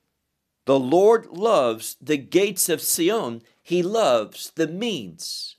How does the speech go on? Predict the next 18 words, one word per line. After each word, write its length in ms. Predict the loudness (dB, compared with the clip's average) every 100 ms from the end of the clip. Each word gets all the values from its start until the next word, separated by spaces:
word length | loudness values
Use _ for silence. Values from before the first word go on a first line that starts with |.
| _ _ _
by 160 | 2
which 420 | 2 0 -2 -4 -4
people 500 | -4 -2 -2 -2 -6
worship 580 | -10 -2 -2 -2 -8 -8
him, 300 | -6 -6 -6
coming 440 | -6 -4 -2 -4 -2
before 560 | -4 -4 -2 0 0
him. 320 | -2 -8 -8 -16 _ _ -20 _
The 100 | -2
gates 480 | 0 2 2 0 2
of 220 | 2 2 _
Sion 680 | -2 -2 0 0 0 -10 -14 _ _
speak 420 | -4 0 -2 -2
about 440 | 2 4 2 0
coming 460 | -12 -4 -2 -2 -2
before 480 | -2 -2 -2 0 0
God 460 | 2 2 2 -2
submissively, 1120 | -6 -6 -4 -6 -4 -2 -2 -4 -8 -10 -10